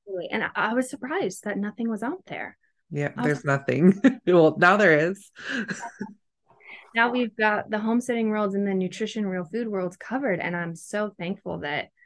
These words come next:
Speaker 1: you know, I, I, so many other parents have seen that need for their own home too. 'Cause at first I was like, "I don't know if anyone else needs this but me. But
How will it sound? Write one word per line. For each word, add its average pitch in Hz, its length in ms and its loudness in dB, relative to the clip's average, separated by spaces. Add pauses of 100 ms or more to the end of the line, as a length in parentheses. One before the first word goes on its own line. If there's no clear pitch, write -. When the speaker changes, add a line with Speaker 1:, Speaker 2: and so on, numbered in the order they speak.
(420)
Speaker 1:
you 208 120 0
know, 160 440 -4 (100)
I, 175 120 -4 (100)
I, 185 220 -4
so - 340 -6
many 190 180 0
other 170 220 -6
parents 170 340 -6
have 170 140 -8
seen 185 220 -4
that 170 140 -6
need 196 200 -4
for - 100 -12
their 160 240 -6
own 131 100 -10
home - 300 -16
too. 196 260 0
'Cause 185 160 -10
at 180 220 -8
first 202 240 -4
I 151 60 -6
was 139 100 -10
like, 147 180 -16
"I - 80 -8
don't 269 120 0
know 135 80 -2
if - 100 -16
anyone 175 320 -6
else 135 220 -10
needs 196 340 -4
this 175 220 -10
but - 160 -12
me. 185 400 -4
But - 180 -4